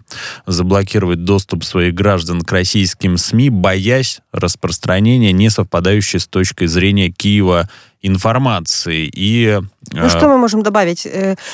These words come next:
Speaker 2: эти основные новостные сайты уже и так были заблокированы на Украине, их нельзя было посмотреть, если через дни V P N.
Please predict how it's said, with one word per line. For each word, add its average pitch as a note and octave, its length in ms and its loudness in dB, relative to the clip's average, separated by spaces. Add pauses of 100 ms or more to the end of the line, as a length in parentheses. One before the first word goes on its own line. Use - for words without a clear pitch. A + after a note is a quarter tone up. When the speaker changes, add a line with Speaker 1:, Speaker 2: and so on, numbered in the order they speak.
(280)
Speaker 2:
эти A3+ 240 2
основные C4 480 4
новостные G#3+ 480 2
сайты G3 440 -2
уже F#3+ 300 2
и G3 40 -2
так G3 260 -2
были F#3 220 0
заблокированы F#3 720 0
на F#3 160 4
Украине, A3+ 400 0
их - 120 -4
нельзя G3 340 2
было F3 180 -2
посмотреть, F#3 840 -4
если G3+ 420 -2
через E3+ 360 -4
дни F3+ 240 2
V E3+ 160 0
P F#3 140 -2
N. F#3 260 0